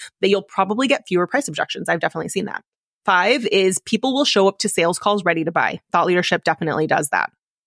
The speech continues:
because it gives people more things to reference and to vet.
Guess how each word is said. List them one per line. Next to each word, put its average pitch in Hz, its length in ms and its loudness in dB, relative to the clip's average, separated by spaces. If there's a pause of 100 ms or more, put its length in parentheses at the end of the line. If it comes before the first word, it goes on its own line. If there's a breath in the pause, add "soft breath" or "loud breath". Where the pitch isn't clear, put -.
(280)
because 202 360 2
it 196 60 2
gives 185 240 0
people 190 300 0
more 165 280 2
things 160 320 -4
to 165 420 -4 (120)
reference 165 440 0
and 156 140 -6
to 160 80 -10
vet. - 220 -2